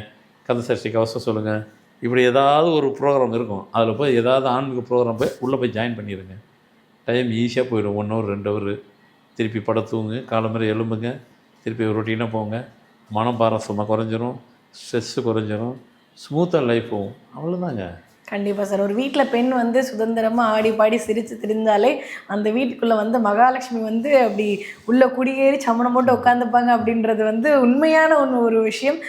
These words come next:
Speaker 2: அதை வந்து நீங்க ரொம்ப அழகா தெளிவா எடுத்து சொன்னீங்க. ஏன்னா வந்து, ஆண்கள் பரவாயில்ல, கொஞ்சம் எக்ஸ்ட்ரா சுமையை சுமந்துக்கிட்டாலும் பரவாயில்லன்னு சொன்னதுக்கு பின்னாடி இருக்கக்கூடிய
Speaker 1: இல்ல,
Speaker 2: காரணம்
Speaker 1: அவங்க
Speaker 2: இதுதான்.
Speaker 1: தாங்குவாங்க அவங்க.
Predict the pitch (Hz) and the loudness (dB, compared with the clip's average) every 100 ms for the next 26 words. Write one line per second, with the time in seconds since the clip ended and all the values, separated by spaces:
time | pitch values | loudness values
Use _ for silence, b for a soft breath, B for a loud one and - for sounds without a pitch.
0 | B - 226 240 285 294 285 269 294 262 | B 2 4 4 2 2 4 4 4 4
1 | 254 277 262 240 254 240 226 240 220 220 | 4 0 -2 0 2 2 0 -6 -6 -2
2 | 240 226 220 226 269 269 B - 214 254 | 0 2 0 4 4 4 B -2 0 4
3 | 254 247 233 247 240 233 220 214 214 208 | 4 6 6 6 4 -2 -4 -2 -2 -2
4 | - 277 269 269 247 247 247 240 247 233 | 2 4 4 2 2 2 2 2 2 4
5 | 240 240 233 233 233 240 240 226 226 208 | 2 4 4 4 4 2 0 -2 -2 -2
6 | 277 349 311 247 247 240 226 214 147 139 | 4 4 4 -2 -2 0 2 4 4 2
7 | 139 135 175 160 127 110 92 87 | 0 2 2 2 0 -2 -6 -8